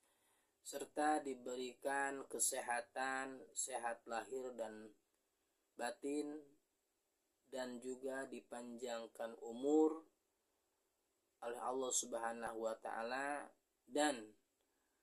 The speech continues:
mudah-mudahan juga kita dijembar luaskan rezekinya oleh Allah Subhanahu wa Ta'ala dengan rezeki yang halal, baik, berkah. Amin ya Allah ya Rabbal Alamin.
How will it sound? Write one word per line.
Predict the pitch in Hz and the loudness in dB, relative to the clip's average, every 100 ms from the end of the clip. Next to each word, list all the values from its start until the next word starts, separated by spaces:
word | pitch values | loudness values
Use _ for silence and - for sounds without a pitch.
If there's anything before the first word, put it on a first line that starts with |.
| _ _ 101 | _ _ -10
mudah-mudahan | 110 110 117 120 127 123 120 123 | -8 -6 -6 -4 -4 -4 -8 -12
juga | 123 127 131 135 | -4 0 2 2
kita | 135 127 - 131 127 127 117 | 0 -6 -6 -2 -2 -2 -6
dijembar | 110 110 107 107 - _ - 127 123 123 120 | -6 -4 -4 -6 -12 _ -12 -8 -2 -2 -2
luaskan | 123 135 131 - 143 139 | -2 0 0 -2 -2 -4
rezekinya | 135 139 135 131 - 147 151 139 - _ _ - | 0 0 2 -4 -4 2 4 2 0 _ _ -10
oleh | 113 120 | -6 -4
Allah | 110 117 113 | -4 -2 2
Subhanahu | 117 117 110 110 110 110 | 2 0 -4 -4 -6 -4
wa | 110 107 | -4 -4
Ta'ala | - - 107 117 123 117 | -6 -6 -4 -2 -4 -6
dengan | 110 110 104 | -8 -8 -4
rezeki | 123 123 - - 117 | -2 -2 -4 -6 -6
yang | 110 107 107 110 - | -4 -6 -10 -16 -6
halal, | 107 107 123 143 143 139 - _ _ _ _ _ _ _ _ _ | -4 0 4 6 6 2 -6 _ _ _ _ _ _ _ _ _
baik, | 107 117 135 143 - _ - | -2 0 0 -2 -6 _ -4
berkah. | - - 123 120 - - - _ - | -4 0 0 0 -4 -16 -20 _ -8
Amin | 113 117 135 131 | -6 -4 -6 -4
ya | 113 107 | -4 -4
Allah | 113 120 117 | -4 -6 -6
ya | 117 107 | -6 -6
Rabbal | 104 101 101 | -6 -8 -10
Alamin. | - 101 - - | -8 -10 -12 -16